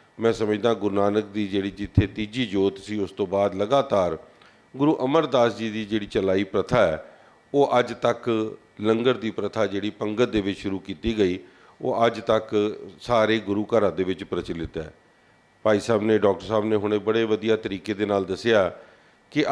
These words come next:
ਅੱਜ ਇਹਨਾਂ ਪ੍ਰਚ-, ਅਹ, ਪ੍ਰਚਲਿਤ ਜਿਹੜੀਆਂ ਪਰੰਪਰਾਵਾਂ ਸੀ ਉੱਨੀ ਸੌ ਨੱਬੇ ਦੇ ਦਹਾਕਿਆਂ ਤੋਂ ਬਾਅਦ ਲਗਾਤਾਰ ਘਟਦੀਆਂ ਜਾ ਰਹੀਆਂ। ਮਗਰ ਮੈਂ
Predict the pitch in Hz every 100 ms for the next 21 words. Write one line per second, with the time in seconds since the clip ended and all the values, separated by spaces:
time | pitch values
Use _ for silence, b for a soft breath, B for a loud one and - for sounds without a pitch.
0 | 139 139 151 139 139 143 139 110 - 113
1 | 110 107 104 - 110 - 120 127 120 131
2 | 120 127 101 101 110 104 101 95 - 104
3 | 95 101 98 101 113 107 113 104 107 98
4 | 101 101 92 110 104 107 104 107 95 -
5 | 98 90 101 95 95 95 - b b b
6 | b _ 131 143 147 147 139 135 135 123
7 | 92 104 107 95 90 87 85 76 - b
8 | b b - 143 170 175